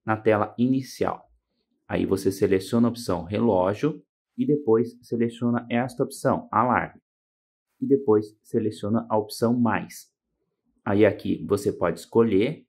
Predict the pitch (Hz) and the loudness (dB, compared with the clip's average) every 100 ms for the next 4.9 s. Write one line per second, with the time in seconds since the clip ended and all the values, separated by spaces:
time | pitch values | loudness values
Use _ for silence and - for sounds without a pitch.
0 | - 95 90 85 80 78 - - _ 92 | -4 2 4 2 0 -2 -8 -12 _ -2
1 | 104 113 80 80 87 120 - - _ _ | 0 2 0 -2 -4 -4 -4 -10 _ _
2 | _ _ _ _ _ - 98 - 90 80 | _ _ _ _ _ -4 -4 2 2 2
3 | - - 92 90 92 85 82 87 82 78 | -2 -6 -4 -2 -2 -2 -2 -4 -6 -6
4 | - 76 - 113 117 113 113 - | -6 -8 -2 -4 0 0 0 -6